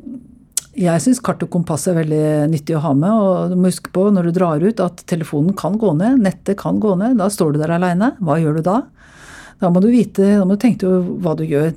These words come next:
neste skritt. Så ligge foran er veldig viktig. Det er veldig viktig å ta de pausene innimellom, både at du hviler hodet litt grann, og, eh, tar deg tid til å tenke gjennom hva gjør jeg hvis det verste skjer rundt meg.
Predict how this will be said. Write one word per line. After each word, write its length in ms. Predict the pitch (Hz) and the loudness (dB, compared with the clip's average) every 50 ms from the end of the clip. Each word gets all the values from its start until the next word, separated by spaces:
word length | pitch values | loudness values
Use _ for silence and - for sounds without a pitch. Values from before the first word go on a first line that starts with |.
| - | 0
neste 320 | 196 190 - - - 160 - | 0 0 0 0 -4 -4 -6
skritt. 300 | - - 160 147 - - | -2 -4 -4 -2 0 2
Så 80 | 202 208 | 2 4
ligge 320 | 226 247 190 175 196 202 | 4 4 4 2 0 0
foran 540 | 202 - 202 175 151 175 190 226 254 226 202 - - - - - - - - - - - _ - | 0 0 0 0 2 2 2 4 4 4 2 0 -12 -20 -20 -20 -20 -20 -20 -20 -20 -20 _ -4
er 140 | - 196 196 | 0 2 4
veldig 220 | 208 202 180 180 180 | 4 4 4 4 2
viktig. 180 | 180 180 - 196 | 2 2 2 2
Det 40 | 196 | 2
er 220 | 202 190 196 - | 2 2 2 2
veldig 240 | 262 226 170 170 180 190 | 2 2 4 2 2 0
viktig 160 | 180 - 190 | 2 0 -2
å 40 | 180 | 0
ta 100 | 190 185 175 | 0 0 0
de 100 | 175 170 | 0 0
pausene 340 | - 202 165 139 - 196 185 | 0 -2 -2 0 0 0 0
innimellom, 260 | 165 160 165 175 180 196 | 2 2 2 0 2 2
både 280 | 196 165 151 160 160 175 135 - | 2 2 2 -2 -4 -4 -6 -6
at 120 | - - - | -6 -2 0
du 60 | 226 | 2
hviler 240 | 214 196 165 175 180 208 | 2 2 2 2 2 2
hodet 220 | 190 143 143 143 | 0 2 0 -2
litt 140 | 143 - 175 | 0 0 0
grann, 240 | 170 202 247 269 269 - - - _ _ - - - - - - - - _ - - | 2 4 4 4 2 2 -6 -20 _ _ -20 -20 -20 -20 -20 -20 -20 -20 _ -4 0
og, 480 | 190 185 185 185 190 190 190 175 180 - - | 2 4 6 6 4 4 2 -2 -4 -10 -14
eh, 340 | - - - - 175 185 185 185 | -14 -14 -12 -8 -6 -6 -6 -2
tar 180 | - 185 165 | -2 -2 0
deg 260 | 156 165 170 180 180 180 | 0 2 0 0 0 0
tid 160 | 190 156 151 | -2 -4 -2
til 100 | 165 165 | -2 -6
å 80 | - - | -4 -2
tenke 320 | - 196 160 127 - 143 | 0 0 0 0 -2 -2
gjennom 260 | 135 139 160 175 175 | -2 0 0 0 0
hva 220 | 156 156 147 151 160 | 0 -2 -2 0 0
gjør 200 | 160 143 139 143 | 2 2 2 2
jeg 180 | 151 156 151 | 2 -2 -2
hvis 360 | 156 170 - - - - - - _ _ _ _ - _ _ _ _ - | -4 -4 -4 -4 -6 -6 -8 -12 _ _ _ _ -20 _ _ _ _ -6
det 100 | 175 165 | -2 -2
verste 260 | 170 139 - - 156 | -2 -2 -4 -6 -6
skjer 240 | 143 170 147 160 165 - - _ _ _ _ _ _ - _ _ - | -2 0 0 -2 -2 -6 -14 _ _ _ _ _ _ -20 _ _ -4
rundt 240 | 175 156 151 151 - 151 | -2 -2 -2 -2 -2 -4
meg. 140 | 151 147 | -4 -4